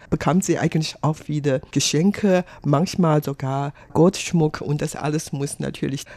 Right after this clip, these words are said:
registriert werden und so. Abgesehen von den Mediziner, Polizisten oder die Finanzleute,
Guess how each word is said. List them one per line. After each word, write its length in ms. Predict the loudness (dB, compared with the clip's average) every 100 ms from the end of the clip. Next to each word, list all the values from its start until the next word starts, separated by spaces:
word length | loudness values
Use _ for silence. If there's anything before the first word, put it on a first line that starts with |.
| 4
registriert 880 | 4 2 -4 -2 0 0 -2 -4 -2
werden 380 | -2 0 -2 -2 -2
und 200 | -4 -4
so. 400 | -2 0 -2 -4 -12 -20 -2 0
Abgesehen 560 | 0 2 4 6 6
von 180 | 4 0
den 140 | 2
Mediziner, 800 | 0 0 -4 -2 2 4 4 2
Polizisten 1120 | 0 -2 -2 -2 -2 -2 -4 0 2 2 0 -2 -6
oder 720 | -2 0 0 0 0 -2 -6 -12 -16 -2
die 180 | 0 0
Finanzleute, 1300 | 0 0 4 2 0 -4 -2 0 0 -4 -2 0